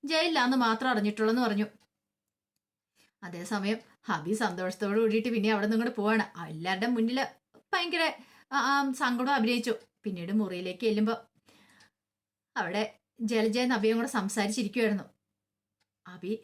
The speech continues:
അവരെ കണ്ടവഴി തന്നെ പറഞ്ഞു, "എല്ലാരും ഇവിടെ പൊട്ടിക്കരച്ചിലായിരുന്നല്ലേ?" "അതേടാ മോനെ, നമ്മൾ കാണാൻ കാത്തിരുന്ന കാഴ്ചയാന്ന്" പറഞ്ഞു. അത് കേട്ടപ്പോൾ നവ്യ പറഞ്ഞു, "അയാൾക്ക് കിട്ടണം, അയാൾ അനുഭവിക്കേണ്ട ഇത്. കാരണം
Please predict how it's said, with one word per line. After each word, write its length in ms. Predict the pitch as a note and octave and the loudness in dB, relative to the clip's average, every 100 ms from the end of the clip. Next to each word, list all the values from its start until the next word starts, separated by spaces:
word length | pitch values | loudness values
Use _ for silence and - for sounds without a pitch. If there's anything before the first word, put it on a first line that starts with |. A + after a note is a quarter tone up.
| _ - | _ -12
അവരെ 300 | F3+ D#3+ F#3+ | -8 -6 -4
കണ്ടവഴി 440 | A3 F3+ G3+ A3 G#3+ | -4 -2 0 2 4
തന്നെ 140 | A3+ | 2
പറഞ്ഞു, 260 | G#3+ G3+ G#3+ G#3+ G#3+ | 2 0 -2 -2 -4
"എല്ലാരും 380 | D#3+ E3 F#3 G#3+ | -2 -2 0 0
ഇവിടെ 160 | G#3 | 0
പൊട്ടിക്കരച്ചിലായിരുന്നല്ലേ?" 1160 | A#3 G3 E3+ G#3+ A3+ F3+ B3 A#3 A3 A3 G3 D#3+ - | -2 -6 -6 -4 -4 -2 0 2 2 2 0 -4 -12
"അതേടാ 420 | E3+ D#3 F3+ G#3+ | -12 -8 -4 0
മോനെ, 340 | A#3 G3 G#3+ - - - | 2 2 0 -4 -14 -4
നമ്മൾ 240 | F4+ F4+ | -2 -2
കാണാൻ 440 | D#4 C4+ G3+ G#3+ B3+ | -2 0 2 2 2
കാത്തിരുന്ന 520 | A#3 G3+ B3+ A3+ B3 A#3+ | 2 0 0 0 0 0
കാഴ്ചയാന്ന്" 500 | G3 G3 A3+ A3+ A#3+ | 0 0 0 2 2
പറഞ്ഞു. 240 | G#3+ G#3+ G#3+ _ _ _ _ - | 2 0 -2 _ _ _ _ -16
അത് 160 | D#3+ | -14
കേട്ടപ്പോൾ 300 | E3 E3+ F3+ | -10 -8 -2
നവ്യ 280 | G#3 F3 E3+ | -2 -2 -4
പറഞ്ഞു, 220 | G3 G#3 G#3+ - - | -2 0 -2 -6 -14
"അയാൾക്ക് 420 | F3 E3 F3+ A#3+ A3+ | -10 -8 -8 -6 -6
കിട്ടണം, 300 | G#3+ A3 G#3+ - - | -2 -2 -2 -8 -6
അയാൾ 320 | D#4 F4 F4 D#4+ | -2 2 2 4
അനുഭവിക്കേണ്ട 600 | A3 A3 A#3+ A#3+ C4+ C4+ | 4 4 2 2 2 2
ഇത്. 220 | A#3 G#3+ - _ _ | 4 2 0 _ _
കാരണം 360 | G#3+ F3+ F#3 G#3+ | -6 -4 -2 -2